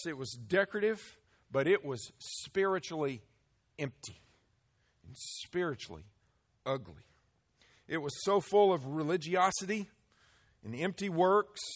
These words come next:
and words, and this is what set Jesus against that fig tree outside of town and against the temple in the heart of Jerusalem.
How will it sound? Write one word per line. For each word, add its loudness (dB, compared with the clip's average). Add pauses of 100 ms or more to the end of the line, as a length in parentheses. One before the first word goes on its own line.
(120)
and -12
words, 6 (880)
and -8
this 4 (100)
is -6
what -2
set -6
Jesus -8
against -8
that 0 (120)
fig -6
tree -6
outside -2
of -10
town -8
and -8
against -10
the -12
temple -10 (400)
in -8
the -4
heart -4 (720)
of -16
Jerusalem. -16